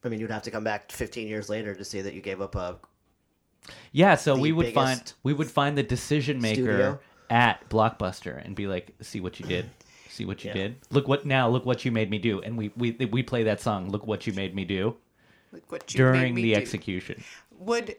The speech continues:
Speaker 3: what type of execution?
Speaker 2: Uh, I, I really like the way the Russians, uh,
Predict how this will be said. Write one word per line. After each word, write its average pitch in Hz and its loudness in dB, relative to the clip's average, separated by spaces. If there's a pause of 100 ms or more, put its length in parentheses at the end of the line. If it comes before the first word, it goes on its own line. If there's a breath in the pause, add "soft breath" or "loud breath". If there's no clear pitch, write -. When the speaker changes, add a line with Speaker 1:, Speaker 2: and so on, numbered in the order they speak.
(160)
Speaker 3:
what 220 -2
type 233 -2
of 214 -4
execution? 165 -4 (1400 soft breath)
Speaker 2:
Uh, 147 8
I, 151 6
I 139 4
really 147 6
like 139 4
the 139 0
way 127 2
the 117 2
Russians, 127 0
uh, 123 0